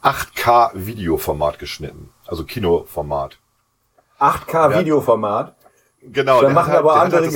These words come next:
Speaker 2: Geräte schon lange die Beine
Speaker 1: Ja, ja.
Speaker 2: bereit, du. Oha.
Speaker 1: Das war, das war ganz, das war ganz lustig, ne? Weil er schilderte seinen, er schilderte seinen aktuellen Arbeitstag und sagte, hier ist meine, äh, Rendermaschine und so. Das
Speaker 2: Ja.
Speaker 1: war dann auch so ein aufgepowerter, äh, Apple-Rechner mit allem drum und dran und Grafikkarten ohne Ende.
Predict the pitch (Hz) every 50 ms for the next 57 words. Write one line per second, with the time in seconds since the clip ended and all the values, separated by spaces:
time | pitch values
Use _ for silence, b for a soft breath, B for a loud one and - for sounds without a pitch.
0 | 156 147 147 160 156 - 160 139 151 151 156 160 160 151 127 117 110 104 107 104
1 | 98 101 104 120 180 - - 92 92 - 98 90 87 90 101 123 156 175 151 135
2 | 120 123 160 170 165 - 147 151 147 - 165 165 170 170 147 - - 131 131 -
3 | - 147 151 151 160 143 - 123 123 123 - - 113 101 92 90 - - 131 120
4 | 123 131 - - 135 147 156 147 - 151 131 - 120 120 123 127 - - 107 -
5 | - 143 156 151 147 143 117 123 117 113 - - - - 143 113 107 110 - -
6 | 120 143 143 101 - - - - - - - - - 98 85 107 101 - - 95
7 | 87 113 120 117 - - 107 101 98 98 92 90 87 87 85 85 82 - b b
8 | b b b - 104 - 131 131 127 123 98 95 92 - - - 101 95 92 87
9 | 82 85 85 92 92 101 120 107 82 80 98 101 98 92 82 98 - - 95 92
10 | 87 - b b b b b b b - - 113 - - - - - 113 110 104
11 | 104 101 90 - 98 92 90 90 82 80 87 90 87 - - - - - 95 85
12 | 113 127 - - - - - - - - - 95 95 - 104 92 90 82 - 95
13 | 101 104 95 101 98 95 95 92 82 85 92 90 82 92 107 87 87 82 - 92
14 | 98 - - - - 95 90 90 90 85 82 82 78 71 - 95 82 76 -